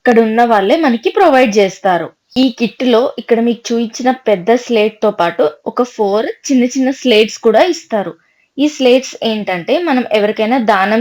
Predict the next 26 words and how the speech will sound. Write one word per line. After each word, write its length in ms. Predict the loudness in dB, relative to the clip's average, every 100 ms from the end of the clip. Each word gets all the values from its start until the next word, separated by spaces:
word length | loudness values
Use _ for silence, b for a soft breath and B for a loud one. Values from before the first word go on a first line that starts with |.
| 0
చేయాలి 340 | 2 2 2 0
అనుకుంటే 380 | -2 -6 -6 -2 0
చేసేయచ్చు. 600 | 0 0 0 0 -2 -10 -12 _ _ _ _ _ _ -10
ఇక్కడ 180 | 0 2 2 2
వీడియోలో 360 | 2 2 2 2
మీకు 140 | -2 -4
చూపిస్తున్నాను 600 | -4 -4 -4 -2 -2 -2 -6
కదా, 200 | -6 -8 -6 -4
మనం 180 | -4 -4 -4
ఎవరికైతే 400 | -2 -2 -2 0 -2
అక్షరాభ్యాసం 680 | -2 0 2 2 0 -2 -2
చేయిస్తారో 600 | -4 -6 -6 -6 -4 -4 -8 _ _ _ _
ఆ 140 | -4 -4 -2
కిడ్ 200 | -2 -2 0
తో 60 | 0 0
పాటు 240 | 0 -2 -4 -4
ఇద్దరు 240 | -2 0 2
పేరెంట్స్ 420 | 2 2 0 -2 -6
ని 40 | -4 0
అలౌ 160 | 2 2 2
చేస్తారన్నమాట. 680 | -2 -4 -6 -6 -10 -12 -4 2
హాల్లో 340 | 4 4 4 2 -2
కూర్చోడానికి 640 | 0 2 4 2 -2 -4 -2 0
ఇలా 140 | 0 0 -2
కార్పెట్స్ 500 | -2 0 -2 -2 -8 -4
వేసి 400 | -2 -4 -6